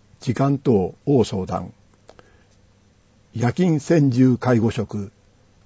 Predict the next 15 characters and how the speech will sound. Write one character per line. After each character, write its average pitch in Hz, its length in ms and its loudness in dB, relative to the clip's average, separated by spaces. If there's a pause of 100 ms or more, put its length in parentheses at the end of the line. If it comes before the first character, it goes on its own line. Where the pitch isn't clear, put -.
(160)
た 131 120 0
っ - 120 -4
た 156 140 0
の 135 260 0 (220)
十 160 260 2
か 117 140 -6
ら 101 180 -4 (160)
十 139 300 2
一 131 200 -2
夜 113 140 2
勤。 101 240 -10 (760)
正 175 260 4
社 156 180 4
員、 98 240 -2 (400)
月 113 180 2